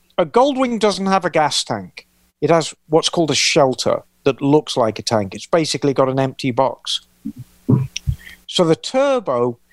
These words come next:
is underneath the back of the, the, what looks like the gas tank.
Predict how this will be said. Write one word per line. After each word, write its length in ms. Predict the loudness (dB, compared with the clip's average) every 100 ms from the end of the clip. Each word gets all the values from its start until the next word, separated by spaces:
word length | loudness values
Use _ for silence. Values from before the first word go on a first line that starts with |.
| _ _ 0
is 220 | 0 0 -2
underneath 840 | 2 2 2 0 0 2 2 -2 0
the 120 | -2 -2 _
back 300 | 0 0 -2 -6
of 100 | -4
the, 120 | -6 _ _ _ -2
the, 260 | 0 0 0 2 2 0 -4 -2
what 200 | -2 0
looks 360 | 0 0 -2
like 220 | 0 0 0
the 80 |
gas 300 | -2 0 -2 -4
tank. 400 | -6 -8 -18